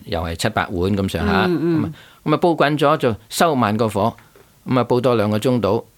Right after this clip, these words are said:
Speaker 1: 有兩三碗剩低，噉啊，調味就飲用得㗎啦。
Speaker 2: 係。
Speaker 1: 噉呢個呢，我哋話佢有健脾、去濕、止瀉嘅作用嘅。咁適合邊啲呢？噉又係啦，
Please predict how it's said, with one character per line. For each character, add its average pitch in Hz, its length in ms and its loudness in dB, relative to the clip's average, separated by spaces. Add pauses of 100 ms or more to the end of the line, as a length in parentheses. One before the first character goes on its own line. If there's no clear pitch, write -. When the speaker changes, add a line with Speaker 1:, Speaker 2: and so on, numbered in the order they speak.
(180)
Speaker 1:
有 104 180 -2
兩 101 160 0
三 117 220 0
碗 104 160 0
剩 101 220 -4
低， 117 300 -2 (260)
噉 110 140 0
啊， - 60 0
調 78 220 -6
味 87 120 -6
就 87 80 -6
飲 87 240 -4
用 92 160 -4
得 117 100 -4
㗎 107 120 -4
啦。 95 120 -2 (140)
Speaker 2:
係。 107 260 -6 (220)
Speaker 1:
噉 139 100 -2
呢 160 120 2
個 135 140 2
呢， 139 200 2
我 120 100 0
哋 101 120 -2
話 92 180 -4 (340)
佢 127 120 -2
有 113 220 2 (260)
健 110 300 2
脾、 87 320 -4 (420)
去 135 60 -2 (140)
濕、 143 200 0 (100)
止 - 240 -8
瀉 101 180 0
嘅 101 80 -2
作 95 180 -6
用 80 200 -8
嘅。 98 120 -2 (340)
咁 135 220 -4
適 - 220 -4
合 160 80 0
邊 143 180 0
啲 156 140 2
呢？ 151 160 0 (220)
噉 113 120 0
又 117 140 2
係 92 140 -2
啦， 98 180 -2